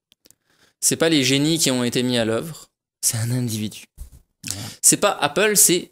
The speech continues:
Speaker 1: Steve Jobs.
Speaker 2: Hmm.
Speaker 1: Euh, c'est pas ses techniciens, c'est Steve Jobs.
Speaker 2: Hmm.
Speaker 1: Et Steve Jobs, c'est un mensonge. Parce que lui, il vend quelque chose
Speaker 2: Hmm.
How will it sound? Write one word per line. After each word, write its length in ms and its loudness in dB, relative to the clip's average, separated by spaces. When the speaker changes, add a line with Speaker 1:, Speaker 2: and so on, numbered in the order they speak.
Speaker 1:
Steve 340 2
Jobs. 280 -2
Speaker 2:
Hmm. 60 -14
Speaker 1:
Euh, 340 0
c'est 220 4
pas 120 4
ses 140 4
techniciens, 600 2
c'est 160 0
Steve 220 2
Jobs. 300 0
Speaker 2:
Hmm. 140 -14
Speaker 1:
Et 260 2
Steve 280 2
Jobs, 220 0
c'est 500 4
un 100 4
mensonge. 500 2
Parce 240 2
que 280 0
lui, 600 0
il 200 2
vend 420 0
quelque 260 -2
chose 580 -2
Speaker 2:
Hmm. 260 -12